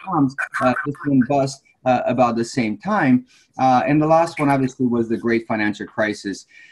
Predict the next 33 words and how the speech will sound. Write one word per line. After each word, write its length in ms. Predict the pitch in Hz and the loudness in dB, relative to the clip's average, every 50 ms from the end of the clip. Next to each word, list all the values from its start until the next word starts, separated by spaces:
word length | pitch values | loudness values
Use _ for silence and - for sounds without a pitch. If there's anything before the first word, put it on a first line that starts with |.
| _ _ - | _ _ -8
uh, 720 | - 98 98 98 95 95 95 92 - - 95 92 92 - | -6 -2 0 2 2 2 2 0 -2 -4 -6 -6 -6 -6
of, 220 | - 101 98 95 92 - | -6 -6 -6 -6 -8 -8
of, 360 | - 95 98 95 95 92 - - | -4 -2 -2 -2 -2 -4 -6 -10
of 160 | - 101 - | -10 -10 -8
two 140 | - 117 - | -6 -8 -4
thousand 380 | - 110 95 92 90 90 95 104 | -2 0 -2 -2 -2 -4 -4 -4
eight. 220 | 104 87 - _ _ _ _ _ _ _ _ _ _ | -4 -4 -6 _ _ _ _ _ _ _ _ _ _
So 140 | - - 156 | -4 -4 -4
it, 220 | 131 - 156 151 - 131 | -2 -2 -4 -4 -4 -4
it, 100 | 127 - 160 165 135 131 | -4 -4 -2 -2 0 0
if 200 | 156 165 - 175 | 0 0 0 0
you 60 | 175 | 2
look 160 | 233 254 302 | 2 2 0
at 60 | 269 | 0
the 80 | 233 - | -2 -2
four 420 | - - - 170 180 226 247 247 | -4 -6 -4 -2 0 0 0 -2
times 580 | - - 214 208 180 127 104 95 85 - - _ _ _ _ _ _ | -2 -4 -4 -2 0 0 0 -2 -4 -6 -12 _ _ _ _ _ _
when 180 | - 127 143 143 | 0 2 2 2
the 80 | 147 147 | 2 2
market 500 | 151 151 156 180 196 - 208 - - 127 | 2 2 2 2 0 0 -2 -2 -2 0
went 300 | 127 147 160 165 160 143 | 0 0 0 0 -2 -2
down 480 | 160 151 139 127 117 117 117 123 - - | 0 0 2 2 2 0 -2 -2 -2 0
in 120 | 131 143 151 | 2 2 4
an 60 | 139 | 4
election 480 | 131 127 143 165 170 - - - 120 98 | 4 4 2 2 0 -4 -4 -2 -2 0
year, 260 | 95 98 107 107 - - _ - | 0 -2 -4 -6 -10 -14 _ -8
it 140 | - 143 139 | -8 -8 -6
seems 400 | - - - 208 208 226 226 202 | -8 -10 -6 -2 0 0 0 0
that 140 | 196 185 165 | 0 0 0
in 180 | 160 156 131 - - | 0 0 0 0 0
every 640 | 170 202 226 220 208 208 208 220 220 226 202 - - | 0 2 2 0 -2 -4 0 0 0 0 0 -4 -10
single 560 | - - - - 180 185 180 160 151 139 - | -16 -16 -10 -8 -6 -4 -4 -2 -2 -2 -4
case, 640 | - - - - 170 139 113 110 113 113 - - | -4 -8 -8 -4 -2 0 0 0 -2 -4 -8 -16